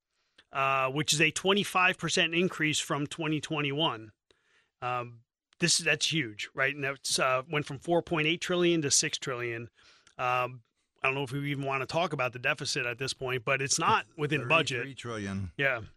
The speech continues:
Speaker 1: right. And, and this is, this is getting big.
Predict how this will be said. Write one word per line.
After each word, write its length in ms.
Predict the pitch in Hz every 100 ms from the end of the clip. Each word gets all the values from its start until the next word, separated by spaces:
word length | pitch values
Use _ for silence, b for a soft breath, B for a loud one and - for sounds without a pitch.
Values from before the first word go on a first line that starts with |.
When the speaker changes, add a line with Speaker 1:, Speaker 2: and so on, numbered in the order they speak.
| _
Speaker 1:
right. 220 | - 135 156 -
And, 300 | 156 147 156 -
and 340 | 139 139 131
this 240 | 156 165
is, 360 | 214 190 165 139
this 220 | 165 156
is 60 | 160
getting 320 | 160 156 143
big. 340 | 135 120 113